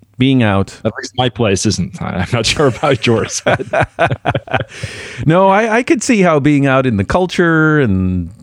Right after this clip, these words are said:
Speaker 1: and the
Speaker 2: Yeah.
Speaker 1: weather and the people, and, uh,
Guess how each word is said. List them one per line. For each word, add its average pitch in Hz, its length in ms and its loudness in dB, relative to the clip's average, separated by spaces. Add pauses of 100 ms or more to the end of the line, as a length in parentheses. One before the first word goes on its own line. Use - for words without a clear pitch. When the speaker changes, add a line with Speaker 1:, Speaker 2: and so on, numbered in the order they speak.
Speaker 1:
and 87 240 -2
the 85 60 0
Speaker 2:
Yeah. 101 60 0
Speaker 1:
weather 131 600 4
and 95 140 2
the 104 60 0
people, 131 920 2
and, 87 380 -2
uh, 82 500 -6